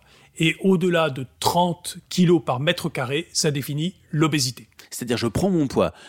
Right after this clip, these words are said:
Speaker 2: je le divise par ma taille que je multiplie par ma taille.
Speaker 1: Voilà, c'est ça.
Speaker 2: Ça me donne un, un chiffre.
Speaker 1: Voilà,
Speaker 2: Si
Speaker 1: le
Speaker 2: c'est en dessous de vingt-cinq, tout va bien. Au-dessus de vingt-cinq,
Speaker 1: Surpoids.
Speaker 2: Et au-dessus de trente, c'est ça ?
Speaker 1: Obésité.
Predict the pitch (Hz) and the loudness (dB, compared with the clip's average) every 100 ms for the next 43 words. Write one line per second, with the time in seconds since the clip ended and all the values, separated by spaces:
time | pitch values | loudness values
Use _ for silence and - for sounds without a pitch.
0 | - 104 120 131 135 143 127 107 - 110 | -6 0 4 4 4 2 2 0 0 0
1 | 123 - 131 110 87 - 107 104 113 113 | 0 2 2 2 0 -2 0 2 2 0
2 | - 113 123 107 - 82 85 - 92 127 | -2 0 2 2 -2 -8 -8 -6 -2 0
3 | 254 _ _ - 117 113 147 226 135 - | -2 _ _ -8 -2 2 2 0 -4 -2
4 | 127 220 - - - - - 139 139 151 | 0 -2 -8 -20 -20 -6 0 2 4 4
5 | 117 107 98 110 104 214 285 - 240 _ | 4 2 0 -2 -2 -2 -2 0 -2 _
6 | - 135 123 135 151 165 131 175 165 - | -4 0 2 2 4 4 4 2 0 0
7 | 139 135 120 113 101 196 120 98 104 - | 0 0 2 0 0 2 2 2 0 -2
8 | _ _ _ _ _ - 170 - 165 131 | _ _ _ _ _ 0 2 2 0 2
9 | 131 - 135 113 - - _ _ _ - | 2 2 0 0 -4 -20 _ _ _ -12
10 | - 165 - 147 147 254 _ _ _ _ | -2 0 0 2 2 0 _ _ _ _
11 | 131 123 127 104 _ - 139 165 - 120 | 2 2 2 -6 _ -10 -6 -6 -6 -6
12 | 131 - - 151 139 123 117 | -6 -6 0 2 2 0 -6